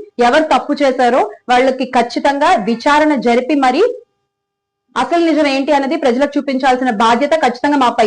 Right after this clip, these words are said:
ఉంది. కాబట్టి పోలీసులకి, అలాగే ఏ అయితే ఫేక్ వార్తలు ప్రచారం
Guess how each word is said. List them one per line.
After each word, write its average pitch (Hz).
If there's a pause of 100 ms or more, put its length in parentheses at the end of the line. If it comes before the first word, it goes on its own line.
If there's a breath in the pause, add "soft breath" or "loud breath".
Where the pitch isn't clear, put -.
ఉంది. 220
కాబట్టి 214 (920)
పోలీసులకి, 277
అలాగే 247
ఏ 240
అయితే 262
ఫేక్ 294
వార్తలు 277
ప్రచారం 247